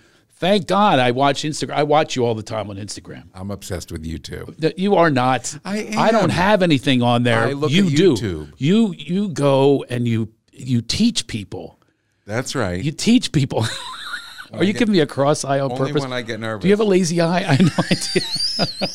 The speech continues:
Speaker 1: <laughs> I hope you caught that in his close-up.
Speaker 2: No.
Speaker 1: It was very scary, actually, for a second. I thought, I, it, this long ride, I'm already feeling guilty about the long ride.
Speaker 2: No,
Speaker 1: And I
Speaker 2: it's
Speaker 1: thought,
Speaker 2: all
Speaker 1: it
Speaker 2: good.
Speaker 1: gave him a cross eye. He's got, got a, a wacko eye.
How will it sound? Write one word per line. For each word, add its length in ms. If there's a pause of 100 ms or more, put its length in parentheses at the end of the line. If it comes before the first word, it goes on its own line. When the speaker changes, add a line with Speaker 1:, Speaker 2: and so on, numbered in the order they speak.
(180)
Speaker 1:
<laughs> 100
I 100
hope 220
you 80
caught 280
that 160
in 120
his 160
close-up. 580
Speaker 2:
No. 720
Speaker 1:
It 160
was 220
very 320
scary, 560
actually, 280
for 140
a 60
second. 300
I 80
thought, 220
I, 60 (160)
it, 340
this 240
long 320
ride, 300
I'm 80
already 220
feeling 320
guilty 220
about 180
the 80
long 280
ride. 220
Speaker 2:
No, 60
Speaker 1:
And 80
I 60
Speaker 2:
it's 60
Speaker 1:
thought, 120
Speaker 2:
all 60
Speaker 1:
it 80
Speaker 2:
good. 40
Speaker 1:
gave 220
him 120
a 60
cross 420
eye. 160
He's 200
got, 240
got 160
a, 60 (600)
a 100
wacko 540
eye. 340